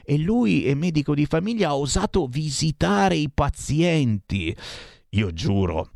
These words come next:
veramente mi sto incazzando. C'è ancora qualcuno in linea? Sì, pronto? Ciao? Sei caduto?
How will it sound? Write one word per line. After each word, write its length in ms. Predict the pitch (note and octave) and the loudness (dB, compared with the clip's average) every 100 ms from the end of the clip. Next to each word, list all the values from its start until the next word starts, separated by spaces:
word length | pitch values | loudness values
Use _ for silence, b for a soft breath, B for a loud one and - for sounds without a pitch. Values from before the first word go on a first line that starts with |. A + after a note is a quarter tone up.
| - | -6
veramente 840 | F#2+ F#2+ G#2+ F#2+ A2+ A2+ G#2+ - A2+ | 0 2 2 2 2 2 0 -2 -2
mi 200 | - G#2+ | 2 2
sto 380 | G#2+ - A#2+ G#2 - | 0 -2 -2 -2 -2
incazzando. 1400 | A#2+ A#2 - - A#2 - - B2 G2+ D#2+ D#2+ D2+ D2+ C#2+ B B B B B B - | 0 0 -2 -4 -4 -6 -4 -2 -2 -4 -10 -8 -8 -8 B B B B B B -2
C'è 160 | D3+ | 0
ancora 300 | E3+ G3+ G#3 | 2 2 2
qualcuno 340 | F3+ F3 G3 F#3 | 0 2 2 2
in 100 | F3 | 2
linea? 380 | F3 D#3+ C#3 | 2 2 0
Sì, 280 | B2 E3+ D3+ | 0 0 0
pronto? 600 | G#2 F3 D#3 C3 G#2+ F2 - _ _ _ _ _ _ B B B A#4 - - _ _ _ - _ _ _ _ _ | 0 0 0 0 0 -2 -10 _ _ _ _ _ _ B B B -2 -2 -6 _ _ _ -20 _ _ _ _ _
Ciao? 420 | D3+ A3+ G3+ G#3+ _ _ _ _ _ _ _ _ _ _ _ _ _ _ _ _ _ _ - | 0 0 0 -4 _ _ _ _ _ _ _ _ _ _ _ _ _ _ _ _ _ _ -2
Sei 100 | C3+ | 0
caduto? 520 | D#3+ F#3 F#3+ F3 F#3 | 0 0 0 0 0